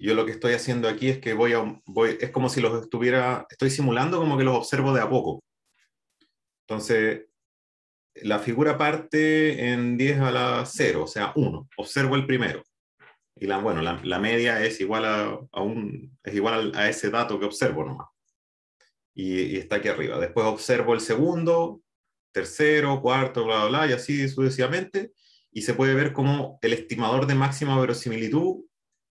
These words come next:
de a poco empieza a converger al valor real, po, porque yo simulé estos datos con una media de ochenta. Entonces eso es lo que está marcado con línea punteada aquí.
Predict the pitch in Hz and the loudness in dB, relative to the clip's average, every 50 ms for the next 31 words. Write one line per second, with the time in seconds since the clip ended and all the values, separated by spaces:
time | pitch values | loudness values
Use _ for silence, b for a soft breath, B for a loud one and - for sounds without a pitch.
0 | _ _ - 110 110 - 131 160 165 - 190 185 147 170 160 160 - 160 139 78 | _ _ -4 -2 -2 2 2 2 2 2 0 0 0 -2 -4 -2 -2 -2 -2 -2
1 | 113 - 120 113 107 104 104 104 - - 180 185 165 143 - - - _ _ _ | -2 -2 -2 -2 0 0 0 0 -2 -2 0 0 0 0 -2 -6 -12 _ _ _
2 | _ _ _ _ _ _ _ _ - 107 110 110 107 107 107 127 147 151 131 131 | _ _ _ _ _ _ _ _ -6 -2 -2 0 2 2 2 4 4 2 2 2
3 | 139 156 175 - 90 - - - - - _ _ _ - - - 107 107 123 131 | 2 4 2 2 0 -2 -6 -14 -16 -16 _ _ _ -18 -14 -8 -4 -2 -2 0
4 | - 143 120 113 113 117 135 165 170 - - 156 139 165 165 165 160 156 135 - | 0 -2 -2 0 0 2 2 2 2 0 -4 -4 -2 0 0 0 0 -2 -2 0
5 | 160 175 185 185 180 170 160 165 170 170 170 170 170 170 165 165 139 139 135 131 | 0 0 0 0 -2 -2 0 0 0 0 0 0 0 0 -2 -2 0 0 0 0
6 | 135 156 127 90 78 - - - _ _ _ _ _ _ _ _ _ _ _ _ | 0 -2 -2 -4 -4 -8 -12 -14 _ _ _ _ _ _ _ _ _ _ _ _
7 | _ _ _ _ _ _ _ - - 113 107 120 117 127 131 - 156 151 151 139 | _ _ _ _ _ _ _ -8 -8 -6 0 0 0 0 2 0 0 0 2 0
8 | 135 135 - 143 143 139 131 135 - 147 143 139 127 131 127 127 131 135 131 123 | 0 0 0 0 2 2 0 0 0 0 0 2 2 2 2 2 2 2 2 2
9 | - 104 104 104 147 135 117 92 76 - - - | 0 -2 -4 0 0 0 0 0 -2 -6 -12 -20